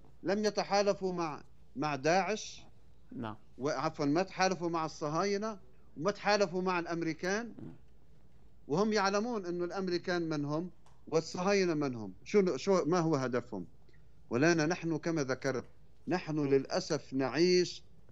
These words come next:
Speaker 1: ثقافة أموية إلى الآن ما زالت متغلغلة
Speaker 2: مم.
Speaker 1: في سلوكياتنا وفي ثقافتنا، والبعض للأسف الكثير، ليس البعض، الكثير غافل يظن أنها، أنه هو الإسلام،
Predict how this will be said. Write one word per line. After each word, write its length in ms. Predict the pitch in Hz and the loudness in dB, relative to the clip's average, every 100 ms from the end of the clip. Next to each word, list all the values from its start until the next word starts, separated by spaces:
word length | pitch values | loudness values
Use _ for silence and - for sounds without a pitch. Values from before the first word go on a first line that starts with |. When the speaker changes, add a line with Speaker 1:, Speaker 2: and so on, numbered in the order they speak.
| - | -4
Speaker 1:
ثقافة 640 | 151 - 180 190 - 151 170 | -2 2 6 6 4 0 0
أموية 540 | 170 156 196 165 131 | 0 2 2 2 0
إلى 240 | 135 190 | 0 0
الآن 380 | 175 175 190 175 | 0 0 0 0
ما 140 | 165 156 | -2 0
زالت 400 | 180 185 156 156 | 0 0 0 -4
متغلغلة 760 | 151 151 175 180 151 131 101 - | -4 -2 -2 -2 -2 -2 -4 -6
Speaker 2:
مم. 140 | 110 101 - - | -8 -8 -8 0
Speaker 1:
في 160 | 190 | 2
سلوكياتنا 1000 | 165 180 170 156 170 156 190 180 - 147 | 4 2 2 2 0 4 6 4 2 0
وفي 260 | 131 175 175 | 0 0 -2
ثقافتنا، 840 | 170 156 170 156 202 202 165 117 - - - - - - | -2 0 0 2 0 0 0 -2 -4 -14 -18 -18 -16 0
والبعض 580 | 147 156 214 233 185 180 | 2 4 4 4 2 -2
للأسف 400 | 185 214 202 185 | -2 -4 -4 -6
الكثير، 560 | 165 190 180 254 220 | -4 -4 -4 0 2
ليس 220 | 180 208 | 4 2
البعض، 380 | 180 170 160 190 | 0 0 2 2
الكثير 880 | 185 - 185 208 240 247 240 240 226 | 0 -2 -4 -6 -6 -4 0 2 2
غافل 840 | 170 190 233 233 226 - 208 160 - - - - - | 2 4 6 6 4 4 2 2 -4 -18 -18 -18 -2
يظن 580 | 165 208 180 247 277 247 | 4 6 6 2 2 0
أنها، 840 | 220 233 220 202 196 185 185 - | -4 -4 -2 -2 0 0 -2 -6
أنه 220 | 190 202 180 | -6 -4 -2
هو 320 | 180 170 190 | 0 0 0
الإسلام، 680 | 170 156 - 180 175 139 | -2 -8 -2 2 2 2